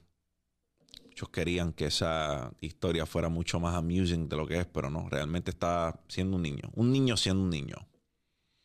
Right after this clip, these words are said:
Me mareé y empecé a correr y me di con el filo de la pared. Y me cogieron veintiún puntos en la frente. La razón por la cual digo esto es porque mi papá al inicio decía, "Si pudiéramos hacer algo para borrar esa cica-,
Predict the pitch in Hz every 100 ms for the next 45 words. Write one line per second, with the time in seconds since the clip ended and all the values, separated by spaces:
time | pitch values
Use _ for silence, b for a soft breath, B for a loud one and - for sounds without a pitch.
0 | _ _ _ _ _ _ _ _ _ _
1 | _ _ _ _ - - 80 67 60 90
2 | 104 85 - 78 85 92 87 - 90 82
3 | 78 82 95 90 - 85 82 80 76 67
4 | - _ _ _ _ _ _ _ _ _
5 | _ _ _ _ _ 95 95 90 101 120
6 | 90 85 82 85 82 90 80 82 69 -
7 | - - - - - _ _ _ _ B
8 | B B B B B B B B - 78
9 | 82 92 101 95 95 87 90 87 139 -
10 | 95 - 82 - 92 95 87 87 82 -
11 | 95 95 90 98 - 78 76 - 85 78
12 | - - 73 67 120 135 117 107 98 98
13 | 90 71 67 82 78 85 82 85 - 87